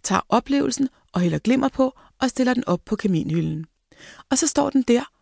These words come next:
og fanger lyset og kaster det ud i rummet igen som små lysmus, ligesom en prismekrone. Det hele handler overordnet om lys. Lys, der fortrænger mørket.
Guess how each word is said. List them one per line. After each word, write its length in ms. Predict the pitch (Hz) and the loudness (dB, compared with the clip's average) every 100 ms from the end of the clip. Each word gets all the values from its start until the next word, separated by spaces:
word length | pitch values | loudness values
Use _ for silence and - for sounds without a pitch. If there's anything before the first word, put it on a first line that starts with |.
| _ | _
og 100 | 196 | -8
fanger 280 | - 180 196 | -2 0 0
lyset 460 | 202 196 - - 277 - - - | 2 0 -2 -6 -8 -12 -20 -6
og 160 | 202 | -4
kaster 300 | - 185 - | 0 0 2
det 60 | 185 | 0
ud 160 | 214 | 2
i 60 | 214 | 0
rummet 340 | 196 185 - | 0 0 0
igen 340 | 226 196 190 208 _ | 0 0 -2 -4 _
som 160 | - 262 | -6 -4
små 280 | - 214 208 | 0 0 0
lysmus, 600 | 180 175 - 202 - - _ - | 0 -2 0 -2 -4 -12 _ -6
ligesom 220 | 220 247 | 0 0
en 100 | 233 | 0
prismekrone. 800 | - 170 - 190 - 170 160 175 _ _ _ _ _ _ _ - - - - - - | 0 -2 -2 -6 -2 -2 -2 -4 _ _ _ _ _ _ _ -20 -20 -20 -20 -12 -4
Det 100 | 240 | -2
hele 420 | - 262 262 285 | 2 2 4 2
handler 340 | 233 202 208 - _ - | 2 2 0 -2 _ 2
overordnet 540 | 202 226 208 180 190 | 4 4 2 0 -2
om 80 | 175 | -2
lys. 420 | 151 147 - - _ _ _ _ - | -4 -6 -10 -14 _ _ _ _ -2
Lys, 440 | 202 262 - - - _ _ _ - | 2 2 2 -4 -6 _ _ _ -4
der 80 | 202 | -2
fortrænger 440 | 190 - 175 180 | 0 0 -2 0
mørket. 460 | 185 147 147 147 | 0 0 -2 -8